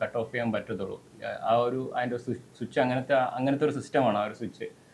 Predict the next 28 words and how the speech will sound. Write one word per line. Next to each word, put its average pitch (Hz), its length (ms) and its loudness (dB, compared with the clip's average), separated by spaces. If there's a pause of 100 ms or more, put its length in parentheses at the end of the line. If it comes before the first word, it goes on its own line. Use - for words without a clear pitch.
(440)
ആ, 110 300 4
അതൊരു 143 460 2
പുൾ 151 200 10
ചെയ്തിട്ട് 151 540 6 (320)
അപ്പ് 131 220 2
ചെയ്യുമ്പോൾ 139 380 6
റൺ 131 160 4
പൊസിഷനിലും, 120 580 -2 (400)
ആ, 117 140 8 (260)
അപ്പ് 123 180 -2
ചെയ്തിട്ട് 143 280 4
വിടുമ്പോൾ, 139 440 4
റിലീസ് 147 260 2
ചെയ്യുമ്പോൾ 131 360 2
റൺ 120 120 -4
പൊസിഷനും, 117 500 -4 (360)
വീണ്ടും 151 280 6
പുൾ 139 180 4
ചെയ്തിട്ട്, 143 320 4
ആ, 127 400 6
ഡൗൺ 127 320 4
ചെയ്ത് 135 240 2
റിലീസ് 123 260 0
ചെയ്യുമ്പോൾ 131 340 -2
കട്ട് - 160 -2
ഓഫ് 120 160 0
പൊസിഷനാണ് 113 440 -2
വരുന്നത്. - 280 -4